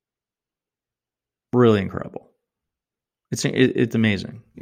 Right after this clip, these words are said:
You feel really old. I mean, I feel like a freaking dinosaur now. Thank you, Christopher. Um, yeah,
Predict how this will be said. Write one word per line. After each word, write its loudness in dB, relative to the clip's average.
You -2
feel 4
really 2
old. -2
I -4
mean, -4
I -4
feel -4
like -4
a -6
freaking -2
dinosaur 0
now. -8
Thank -2
you, -10
Christopher. -10
Um, 0
yeah, 6